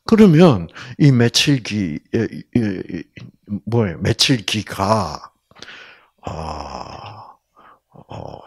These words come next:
저기, 저, 응? 직장에 암세포가 생겼구나.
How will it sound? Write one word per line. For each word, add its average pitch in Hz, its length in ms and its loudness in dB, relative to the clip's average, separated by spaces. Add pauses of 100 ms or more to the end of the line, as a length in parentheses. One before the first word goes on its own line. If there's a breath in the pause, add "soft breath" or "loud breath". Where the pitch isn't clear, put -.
저기, - 340 -12 (1080 soft breath)
저, 95 600 -6 (420)
응? 170 200 0 (1700 soft breath)
직장에 98 920 -2
암세포가 - 680 -2
생겼구나. - 1040 -8